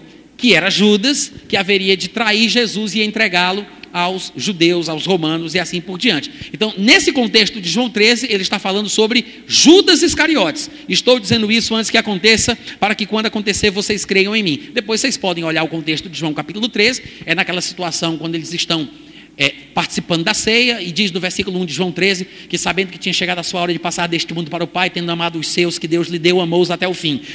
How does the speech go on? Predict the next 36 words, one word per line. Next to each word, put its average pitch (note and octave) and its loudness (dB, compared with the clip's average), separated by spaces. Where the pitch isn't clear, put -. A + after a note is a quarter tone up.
Tendo E3+ -4
se - -8
levantado E3+ -2
da E3 0
mesa, E3+ 2
deitou E3+ 2
água E3+ -4
numa E3+ -4
bacia, F3 -4
colocou E3+ 0
uma E3 -2
toalha E3+ -4
na E3+ -6
cintura, F#3+ -4
e E3 -4
aí E3 0
vai F3 -2
lavar E3+ -2
os E3 -6
pés D#3+ -2
dos D#3 -8
discípulos. F#3 -4
No G4+ 0
meio B3 6
dessa G3 -2
conversa A#3+ 0
toda, D4+ 0
no F#3+ -4
finalzinho G#3 0
da F#4+ -2
sua D#4 0
vida A#3 2
e A3+ -4
do - -8
seu A#3 2
ministério, B3 0